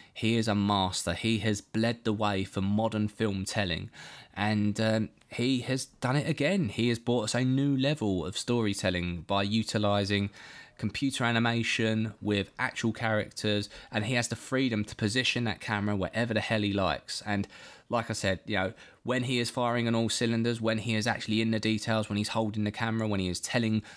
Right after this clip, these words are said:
the story the way he sees it, there's no one better. And, um, yeah, yeah, I'm, I'm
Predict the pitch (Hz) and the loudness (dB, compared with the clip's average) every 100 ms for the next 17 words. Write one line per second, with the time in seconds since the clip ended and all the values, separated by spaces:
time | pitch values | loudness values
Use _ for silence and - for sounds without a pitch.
0 | - 113 - 117 107 104 101 98 - 117 | -6 -4 0 2 2 2 0 0 0 0
1 | 104 - 117 110 127 - - - - _ | 2 2 2 2 -2 -4 -16 -20 -20 _
2 | _ _ - 104 104 104 101 87 87 80 | _ _ -2 0 2 2 2 2 0 -2
3 | - 87 82 - - - - 98 104 104 | -2 -6 -6 -14 -20 -20 -6 -2 2 2
4 | 98 90 98 101 101 85 - - 95 95 | 0 0 0 0 -2 -6 -6 0 2 2
5 | 101 104 104 104 107 110 104 | 2 2 0 0 0 2 0